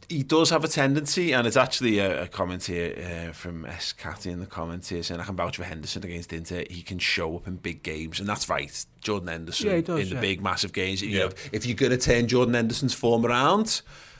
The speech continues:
Speaker 1: that this is the game where it, it's gonna happen more. It's more likely to happen here than it is against Norwich. You know, and if he turns it around against Norwich, you, kind of, who, who's asked, you should be
Speaker 3: Mm.
Speaker 1: battering Norwich regardless. This is a good, Klopp very much likes to give players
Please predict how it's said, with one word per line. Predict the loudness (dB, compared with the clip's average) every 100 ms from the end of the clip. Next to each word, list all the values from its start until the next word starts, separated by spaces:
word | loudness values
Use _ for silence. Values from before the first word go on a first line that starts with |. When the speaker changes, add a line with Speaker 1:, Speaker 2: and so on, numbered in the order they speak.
| -20 _ -20 _ -14 -12 -12 0
Speaker 1:
that | 2 4 4
this | 4 4
is | 2
the |
game | 2 2 4
where | 4
it, | 2 0
it's | -4
gonna | 2 2
happen | 4 2 4 4
more. | 4 4
It's | 4
more | 8 10
likely | 10 8
to | 4
happen | 4 4 6
here | 6 6
than | 6
it | 4
is | 4
against | 4 2 2 0
Norwich. | 0 2 0 -2 -2 -2 -4 -10 0
You | 2
know, | 2
and | 2 2
if | 2
he | 4
turns | 6 6
it |
around | 4 4
against | 2 0
Norwich, | 2 2 0
you, | -4
kind | -8 -4 0
of, |
who, | 0 0
who's | 0 2
asked, | 4 2 -2 -4
you | -2
should | 0
be | 0
Speaker 3:
Mm. |
Speaker 1:
battering | -2 -2 -2
Norwich | 0 -2 -2 -4 -4
regardless. | -2 2 4 4 2 2 0 -6 -14 -10 0
This | 2 4
is | 2
a |
good, | 2 0 -2 -12 -10 -8 -8
Klopp | 0 2 6
very | 6 6
much | 4 0 0
likes | 0 0 -2
to | -4
give | -2 -2 -2
players | 2 4 6 4 0